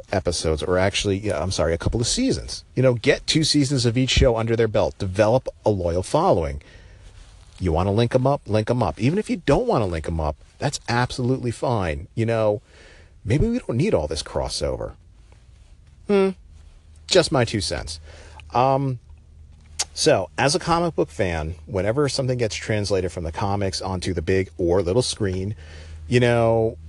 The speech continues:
my whole thing is, is how true do they s-, stay to the source material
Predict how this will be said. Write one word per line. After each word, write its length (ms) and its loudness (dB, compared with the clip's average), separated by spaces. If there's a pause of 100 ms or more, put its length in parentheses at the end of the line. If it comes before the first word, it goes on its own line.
(120)
my 340 4
whole 140 4
thing 260 -2
is, 220 0
is 140 -4
how 260 0
true 240 0
do 120 0
they 140 -2
s-, 200 -8
stay 320 -2
to 100 -10
the 80 -6
source 300 -2
material 600 -2